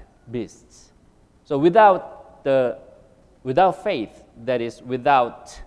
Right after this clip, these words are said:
uh, righteousness, righteousness of God,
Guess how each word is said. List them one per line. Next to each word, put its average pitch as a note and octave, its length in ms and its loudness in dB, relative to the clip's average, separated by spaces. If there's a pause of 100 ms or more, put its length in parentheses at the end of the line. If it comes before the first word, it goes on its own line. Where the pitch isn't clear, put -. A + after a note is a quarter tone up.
(580)
uh, F#2+ 520 -10
righteousness, C#3 800 -4
righteousness C#3 720 -4
of C#3+ 180 -12
God, F#2+ 220 -6